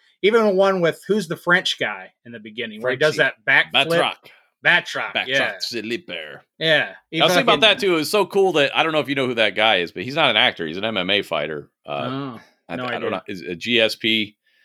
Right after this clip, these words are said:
Speaker 3: Uh, I don't know if it's, it's George Saint Pierre or
Speaker 1: Oh,
Speaker 3: Jorge
Speaker 1: George Saint Pierre.
Speaker 3: Saint
Speaker 1: I
Speaker 3: Pierre.
Speaker 1: have heard that name.
Speaker 3: Yeah, yeah, that, that was him. And it, what's cool about that is he's a French M M A fighter. Batroc the Leaper is a French character.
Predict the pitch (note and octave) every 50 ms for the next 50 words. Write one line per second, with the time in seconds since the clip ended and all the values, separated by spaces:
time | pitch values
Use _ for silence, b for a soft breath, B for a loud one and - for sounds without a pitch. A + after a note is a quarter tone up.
0 | _ _ _ _ _ - - F2 F2 E2+ - G2 A#2+ B2+ C3 B2+ G#2 G2+ F2+ -
1 | - - - E2+ - - - - _ - - G2+ A2 A#2+ A#2 A2+ - - - -
2 | - _ _ _ _ _ _ _ _ - - - B2 A#2+ A#2 - - C3 B2+ A#2+
3 | A#2+ - F#3 G3 F#3+ F3+ E3 D3 E3 E3+ E3+ E3+ - - E3 D#3+ D#3+ C3+ - D3
4 | D3 C#3+ C3+ C3+ C3+ - D3+ C#3+ C3+ B2+ C3+ C3 B2+ A#2+ A2 A2 A2 G#2+ A2+ A2+
5 | A#2 A2 G#2+ B2 A2+ G2 F2+ - _ _ _ _ _ _ _ _ A2 B2+ A#2 G2+
6 | A#2+ A#2+ A2+ C3+ D3 A2 C3 D#3+ E3 C3 A2 D#3+ F3+ B2+ D#2 - _ _ _ _
7 | - A2 A2+ A#2 G#2+ A#2 C3+ C3+ C3+ - - F3+ F3+ D#3 D3 C3+ B2 - G3 G3
8 | D#3+ C#3 - - A#2+ G#2 B2+ B2 A#2 A2+ - D#3 E3 F3 E3+ - C#3 A2+ A2+ A2
9 | G#2 G2+ G2 F#2+ - G#2 F#2+ F#2+ F#2 F#2+ F#2 - A#2+ C3 C3 - - B2+ A#2 G2+
10 | - G#2+ G2+ A2+ D#3 D#3 - A#2+ A#2+ G#2+ G2 F#2+ G2+ F#2+ - - A2+ G#2 F#2+ -
11 | - - C3+ C3 C3 B2 G#2+ - A2+ G#2+ G2+